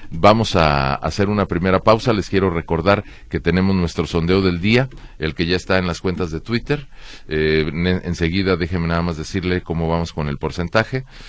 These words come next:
Ya siguen cayendo los, algunos comentarios. El noventa y seis por ciento dice que sí, se confirma que nunca hubo fraude en las elecciones de Jalisco. El cuatro por ciento dice que no. Yo sigo esperando también sus puntos de vista. Les anticipo que enseguida vamos a tener una entrevista. Hacemos un primer corte. Me acompaña el señor Luis Durán.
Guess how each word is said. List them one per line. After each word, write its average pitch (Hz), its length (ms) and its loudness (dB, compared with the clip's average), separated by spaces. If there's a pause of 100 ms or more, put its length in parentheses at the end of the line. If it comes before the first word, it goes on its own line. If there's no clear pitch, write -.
(220)
Ya 78 140 0
siguen 85 300 -2
cayendo 85 400 0
los, 78 380 -4
algunos 82 360 -2
comentarios. 104 680 0 (400)
El 90 180 4
noventa 95 300 2
y 92 40 0
seis 117 220 0
por 98 140 -2
ciento 107 320 0
dice 101 260 0
que 87 140 -2
sí, - 160 -6
se 92 180 -4
confirma 95 540 0
que 87 100 0
nunca 98 240 0
hubo 90 140 2
fraude 90 320 2
en 80 80 0
las 73 100 -6
elecciones 76 440 -2
de 71 100 -2
Jalisco. 58 440 -8 (320)
El 78 140 0
cuatro 85 300 0
por - 100 -4
ciento 92 300 -2
dice - 200 -2
que 101 120 0
no. 120 180 2 (240)
Yo 90 100 -2
sigo 87 220 -2
esperando 82 400 -2
también 80 260 -2
sus 80 160 -8
puntos 78 300 -6
de 73 80 -2
vista. - 340 -8 (340)
Les 101 180 4
anticipo 113 500 2
que 110 80 2
enseguida 101 460 4
vamos 101 240 2
a 92 60 -2
tener 92 220 -4
una 104 120 -4
entrevista. 117 400 -2
Hacemos 101 320 -2
un 101 100 -4
primer 92 300 -4
corte. 117 320 0
Me 98 100 0
acompaña 92 400 -2
el 90 60 -6
señor 90 300 -4
Luis 95 180 -4
Durán. 117 320 2